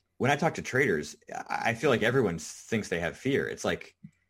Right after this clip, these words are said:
like, oh, you know, fomo. It's like fear of missing out. It ain't fucking fear, man. Like, you're not afraid of missing out. Like, you're scared of it. It's just a term.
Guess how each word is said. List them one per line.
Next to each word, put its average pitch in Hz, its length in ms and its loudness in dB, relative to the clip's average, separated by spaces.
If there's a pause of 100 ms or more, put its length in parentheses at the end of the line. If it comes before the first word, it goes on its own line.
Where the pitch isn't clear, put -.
(100)
like, - 320 -6
oh, 107 140 6
you 85 140 0
know, 82 120 -4
fomo. 104 360 0
It's 71 120 -6
like 82 160 -6
fear 117 320 2
of 98 40 2
missing 104 260 -2
out. 101 180 -2 (120)
It 143 140 4
ain't 156 160 0
fucking 123 320 0
fear, 147 260 0
man. 85 280 -4 (260)
Like, 101 180 -2
you're 123 100 2
not 143 200 4
afraid 107 560 2
of 90 140 0
missing 90 320 -4
out. 98 140 0
Like, 98 160 -2
you're 80 100 -8
scared 120 480 0
of 80 100 -4
it. 92 220 -2 (480)
It's 107 140 -4
just 131 180 -2
a - 20 -10
term. 110 680 -2